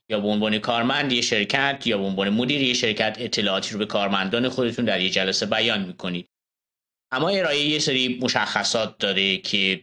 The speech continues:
می‌تونه اون رو موفق بکنه تو قرن اطلاعات.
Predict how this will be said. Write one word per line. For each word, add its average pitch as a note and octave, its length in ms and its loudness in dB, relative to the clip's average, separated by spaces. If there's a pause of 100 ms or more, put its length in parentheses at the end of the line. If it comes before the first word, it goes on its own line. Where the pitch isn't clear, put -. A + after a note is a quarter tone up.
(100)
می‌تونه G#2+ 340 -2
اون A2+ 160 0
رو A#2 60 2
موفق A#2 800 0
بکنه A2+ 340 0
تو G#2+ 120 -2
قرن G2 320 2
اطلاعات. F#2 800 -2